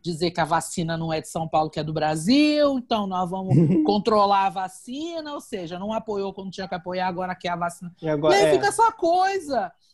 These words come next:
Speaker 1: entendeu? Os homens com os egos maiores do que o Monte Fuji, entendeu?
Speaker 2: Uma briga,
Speaker 1: Acaloradíssimos,
Speaker 2: né? Isso
Speaker 1: parece
Speaker 2: gera-,
Speaker 1: que tá todo
Speaker 2: gerou uma
Speaker 1: mundo na
Speaker 2: briga.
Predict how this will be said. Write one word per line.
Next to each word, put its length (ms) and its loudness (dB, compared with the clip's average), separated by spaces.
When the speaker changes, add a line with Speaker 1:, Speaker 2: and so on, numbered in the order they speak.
Speaker 1:
entendeu? 380 -6
Os 220 -8
homens 360 -6
com 200 -2
os 200 -6
egos 540 0
maiores 1000 0
do 100 -12
que 140 -14
o 60 -10
Monte 420 -10
Fuji, 580 0
entendeu? 420 0
Speaker 2:
Uma 180 6
briga, 180 2
Speaker 1:
Acaloradíssimos, 920 0
Speaker 2:
né? 220 -4
Isso 120 -10
Speaker 1:
parece 260 0
Speaker 2:
gera-, 120 0
Speaker 1:
que 80 -4
tá 180 -2
todo 220 -4
Speaker 2:
gerou 220 0
uma 120 -4
Speaker 1:
mundo 120 -6
na 80 -6
Speaker 2:
briga. 240 -8